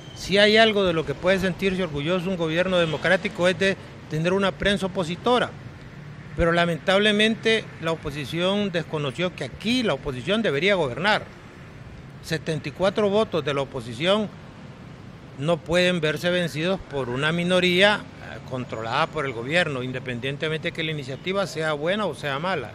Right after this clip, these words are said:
Yo personalmente creo que no va a funcionar como no funcionó en El Salvador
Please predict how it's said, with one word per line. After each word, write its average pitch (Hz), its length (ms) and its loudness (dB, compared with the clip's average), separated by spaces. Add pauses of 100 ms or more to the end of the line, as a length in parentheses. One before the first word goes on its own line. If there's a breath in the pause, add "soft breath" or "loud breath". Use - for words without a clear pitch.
(120)
Yo 180 100 -2
personalmente 165 600 -4
creo 147 220 -2
que 147 80 -4
no 143 100 -2
va 151 80 0
a - 20 -2
funcionar 156 500 -2 (640 loud breath)
como 175 200 4
no 180 160 6
funcionó 175 600 2
en 175 100 0
El 151 160 -2
Salvador 135 640 0